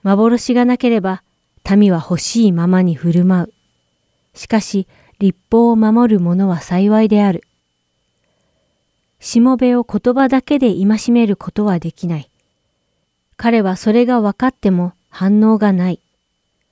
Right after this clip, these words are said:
軽率に話をする人を見ただろう。彼よりも愚かな者の方がまだ望みがある。自分のしもべを幼い時から甘やかすと、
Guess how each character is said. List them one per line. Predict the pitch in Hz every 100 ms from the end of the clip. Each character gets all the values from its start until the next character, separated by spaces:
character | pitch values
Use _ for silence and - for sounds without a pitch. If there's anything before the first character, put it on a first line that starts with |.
| _ _ _ _ _
軽 | - 247
率 | 226 247 247
に | 240 226
話 | 214 233 247 -
を | 262
す | - 208
る | 208
人 | - 202 185
を |
見 | 180 190
た | 226
だ | 180 165
ろ | 160 156
う。 | _ _ _ _ _ _ _ _ _ _ -
彼 | - 208
よ | 214 180
り | 170
も | 170 -
愚 | 208 226
か | 185
な | 175
者 | 170 175 185
の | 208
方 | 185 220 185
が | 165
ま | 175
だ | 208 190
望 | 165 165 202
み | 226
が | 214 208
あ | 196
る。 | - _ _ _ _ _ _ _ _ _ _ _ _ _ _ _ _ _ _ _
自 | 214 208
分 | 247 247
の | 254
し | 254 -
も | 226 233
べ | 226 220
を | 220
幼 | 196 - 247 269
い | 277
時 | 208 - -
か | 190
ら | 180 170
甘 | 180 196
や | 208
か | 208
す | 202 -
と、 | 175